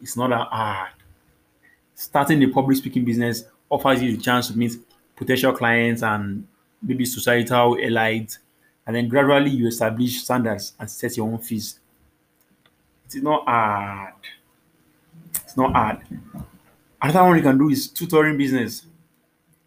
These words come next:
You don't even need any capital. You just need to have the skill set. You need to be, um,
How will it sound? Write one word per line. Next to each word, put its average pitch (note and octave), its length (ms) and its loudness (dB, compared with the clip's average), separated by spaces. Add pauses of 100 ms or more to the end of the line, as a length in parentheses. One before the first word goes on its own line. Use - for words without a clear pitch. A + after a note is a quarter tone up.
(160)
You C3 100 -6
don't C3+ 220 0
even C#3 160 0
need C3 220 0
any B2+ 200 -2
capital. G#2 520 -10 (680)
You - 80 -14
just C3+ 200 0
need C#3 100 0
to B2 140 0
have A#2+ 360 2 (540)
the - 60 -12
skill C#3 440 4
set. B2 560 2
You A#2+ 100 -8
need B2 60 -6
to A#2+ 80 -10
be, A#2+ 100 -4
um, G#2+ 880 -4